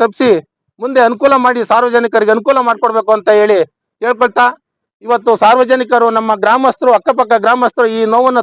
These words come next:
ತಡೆಯಲಾರದೆ ಸುಮಾರು ಬೆಳಗ್ಗೆ ಏಳು ಗಂಟೆಯಿಂದ ಹನ್ನೆರಡು ಗಂಟೆವರೆಗೂ ಇವತ್ತು ಇವ್ರು ಧರಣಿ ಕೂತಿದ್ರು. ಆ ಧರಣಿ ಕೂತವ್ರಿಗೆ ಒಬ್ರು ಸಾಂತ್ವನ ಹೇಳ್ತಕ್ಕಂಥ ಒಬ್ಬ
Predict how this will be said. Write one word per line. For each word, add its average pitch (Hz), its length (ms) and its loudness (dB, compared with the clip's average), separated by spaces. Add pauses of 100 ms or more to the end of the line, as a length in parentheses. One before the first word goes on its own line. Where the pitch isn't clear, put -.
ತಡೆಯಲಾರದೆ 233 500 2 (420)
ಸುಮಾರು 269 320 2 (100)
ಬೆಳಗ್ಗೆ 254 300 2 (140)
ಏಳು 294 180 4
ಗಂಟೆಯಿಂದ 254 400 0 (380)
ಹನ್ನೆರಡು 269 380 2
ಗಂಟೆವರೆಗೂ 240 440 0
ಇವತ್ತು 226 240 0
ಇವ್ರು 220 240 0
ಧರಣಿ 240 300 -2
ಕೂತಿದ್ರು. 202 360 -4 (500)
ಆ 208 80 2 (140)
ಧರಣಿ 254 300 2
ಕೂತವ್ರಿಗೆ 240 480 2 (300)
ಒಬ್ರು 247 200 0 (120)
ಸಾಂತ್ವನ 320 420 4 (100)
ಹೇಳ್ತಕ್ಕಂಥ 254 440 -2 (140)
ಒಬ್ಬ 214 120 0